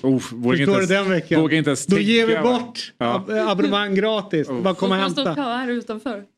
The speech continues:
Speaker 1: Ja.
Speaker 2: Nätteblatt står ute på gatan och bara, "Ge, välkommen till dem, välkommen till dem, välkommen till dem." <laughs> Titta gärna på,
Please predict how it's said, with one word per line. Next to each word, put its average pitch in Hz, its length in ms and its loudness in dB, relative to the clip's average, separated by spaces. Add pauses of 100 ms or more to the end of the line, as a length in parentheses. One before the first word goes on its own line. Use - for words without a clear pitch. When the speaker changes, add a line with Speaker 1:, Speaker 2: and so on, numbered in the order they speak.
Speaker 1:
Ja. 190 120 -8
Speaker 2:
Nätteblatt 233 540 0
står 208 200 2
ute 202 100 -2
på 190 100 0
gatan 185 460 0
och 180 60 0
bara, 175 180 2
"Ge, 180 260 2
välkommen 170 400 -2
till 196 120 -2
dem, 202 220 0
välkommen 175 360 -2
till 202 100 -2
dem, 196 240 0
välkommen 180 340 -2
till 208 100 0
dem." 220 420 0
<laughs> 240 1800 -4
Titta 160 300 0
gärna 196 220 0
på, 190 240 -2